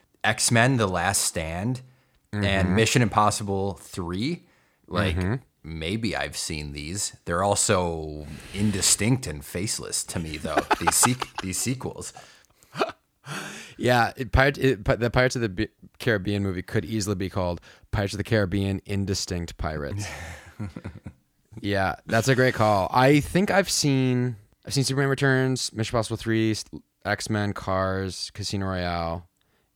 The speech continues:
Speaker 2: and I have seen Dead Man's Chest. That's the last Pirates movie that I saw. It feels a lot like noise here.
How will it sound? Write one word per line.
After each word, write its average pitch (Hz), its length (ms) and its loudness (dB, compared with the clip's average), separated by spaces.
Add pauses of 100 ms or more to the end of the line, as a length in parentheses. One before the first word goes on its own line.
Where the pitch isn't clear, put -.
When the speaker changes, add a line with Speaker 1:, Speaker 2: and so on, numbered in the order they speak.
(160)
Speaker 2:
and 110 220 0
I 98 40 2
have 98 200 0
seen 98 140 -2
Dead 87 140 -4
Man's 80 220 -8
Chest. 78 220 -6
That's 90 180 -6
the 92 80 -8
last 85 340 -4
Pirates 78 460 -8
movie 76 240 -8
that 69 140 -10
I 69 60 -6
saw. - 320 -8 (260)
It 143 160 -8
feels 185 480 4
a 139 60 4
lot 113 260 4
like 107 180 2
noise 98 540 0
here. 95 260 -6